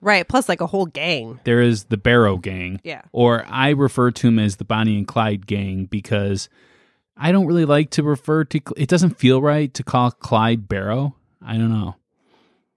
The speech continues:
Speaker 1: It makes him cooler?
Speaker 2: No, I don't, I don't know what it is. It's just
Speaker 1: Sexier?
Speaker 2: a feeling.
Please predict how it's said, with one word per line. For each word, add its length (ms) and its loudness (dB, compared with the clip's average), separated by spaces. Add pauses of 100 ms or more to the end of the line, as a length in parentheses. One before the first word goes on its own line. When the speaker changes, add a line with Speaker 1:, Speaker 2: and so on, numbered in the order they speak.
Speaker 1:
It 80 -6
makes 240 0
him 100 -6
cooler? 500 0 (180)
Speaker 2:
No, 920 -2
I 100 -4
don't, 140 -4
I 140 -4
don't 100 0
know 100 2
what 160 4
it 80 2
is. 240 2
It's 160 -10
just 280 -6 (360)
Speaker 1:
Sexier? 260 -8
Speaker 2:
a 40 0
feeling. 640 0